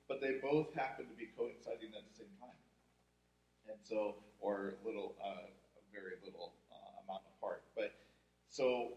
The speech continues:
what happened is generally when we do an outreach, it ends up being Corey, Lena, and Jen and I, and, and a few other people have joined us along the way as well. But we need people now that day, so the opportunity is that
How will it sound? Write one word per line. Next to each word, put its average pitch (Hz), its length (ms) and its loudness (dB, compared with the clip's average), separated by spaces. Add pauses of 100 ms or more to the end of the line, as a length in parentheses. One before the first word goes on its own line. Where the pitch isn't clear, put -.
what 127 240 6
happened 131 540 4
is 110 100 -2 (140)
generally 131 380 2
when 113 180 -4
we 120 180 -10
do 110 160 -2
an 107 80 -4
outreach, 113 560 0
it 113 140 -2
ends 113 180 -2
up 110 120 -4
being 110 280 -2
Corey, 113 300 4
Lena, 107 220 -6
and 101 180 -10
Jen 110 180 -4
and 98 120 -6
I, 98 440 -2
and, 104 120 -12 (280)
and 107 120 -12
a - 80 -14 (100)
few 107 100 -2
other 104 160 0
people 101 300 -6
have - 80 -14
joined 101 240 -2
us - 180 -2 (160)
along 101 320 0
the 101 60 -6
way 98 420 0
as 110 160 -8
well. 104 360 4 (420)
But 117 160 -2
we 147 140 2
need 131 340 0
people 110 640 2
now 110 180 2
that 110 220 2
day, 117 340 2
so - 200 -8
the 98 120 -6
opportunity 110 720 2
is 104 200 -4
that 107 240 -2